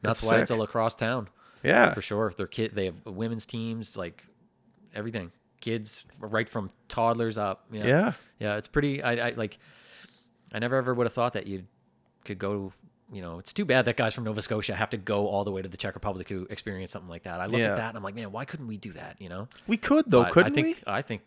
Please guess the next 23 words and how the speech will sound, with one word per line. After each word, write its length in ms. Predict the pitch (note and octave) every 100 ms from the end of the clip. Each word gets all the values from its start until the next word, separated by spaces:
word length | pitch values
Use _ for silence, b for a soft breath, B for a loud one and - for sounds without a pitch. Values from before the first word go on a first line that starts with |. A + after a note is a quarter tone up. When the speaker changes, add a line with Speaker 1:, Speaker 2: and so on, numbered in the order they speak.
| G2
Speaker 2:
uh, 40 |
I 240 | G2 F2 D#2+
don't 120 | - E2+
know. 140 | E2
I 80 | F#2+
think 100 | C3+
Speaker 1:
What 100 | D#3
Speaker 2:
we 80 | F#2+
could. 280 | - F#2 F#2+
Like, 140 | F#2 B2+ -
Speaker 1:
We 220 | D3 F3+
have, 300 | A3+ C4+ D#4+ G3 F#3
what's 180 | B3
that 220 | D4+ D#4 C4
rink 200 | C4+ -
down 200 | E3 E3
there 320 | C#3 D#3 D3+
by 240 | C3+ D3+
Saint 340 | C#3+ - F#3+ C#3+
Mary's? 580 | D#3+ G3 A2 - - - _
It's 320 | A2 - - -
Speaker 2:
Yeah. 60 | B2+
Speaker 1:
cement, 320 | F3+ D3